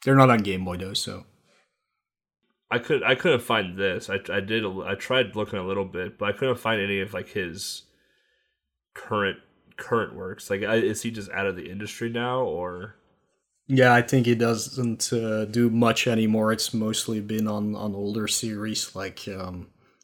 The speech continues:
Speaker 1: the list that I saw didn't include any modern games at all. Um,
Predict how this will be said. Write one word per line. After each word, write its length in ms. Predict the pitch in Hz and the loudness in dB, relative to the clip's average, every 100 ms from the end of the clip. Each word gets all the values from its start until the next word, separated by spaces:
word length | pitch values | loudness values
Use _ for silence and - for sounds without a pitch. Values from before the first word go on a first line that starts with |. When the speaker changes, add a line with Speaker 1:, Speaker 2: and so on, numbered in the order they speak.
| _ | _
Speaker 1:
the 200 | - 120 | -8 -2
list 300 | 113 113 - | 0 2 0
that 100 | 120 | 0
I 160 | 110 107 | 0 0
saw 440 | 110 - 107 104 - - | 0 2 0 -2 -6 -4
didn't 300 | 110 113 110 | 0 2 2
include 420 | 107 - 107 104 107 | 0 -2 -2 -2 -4
any 240 | 110 110 | -2 0
modern 520 | 104 101 101 104 107 | 0 -2 -4 -2 -2
games 340 | 107 107 104 - | -2 -2 -2 -4
at 220 | 104 101 | -8 -8
all. 340 | 98 104 113 - - - _ - | -8 -8 -8 -12 -20 -20 _ -8
Um, 960 | 107 104 104 101 104 104 107 104 110 | -2 0 0 2 2 2 0 0 -2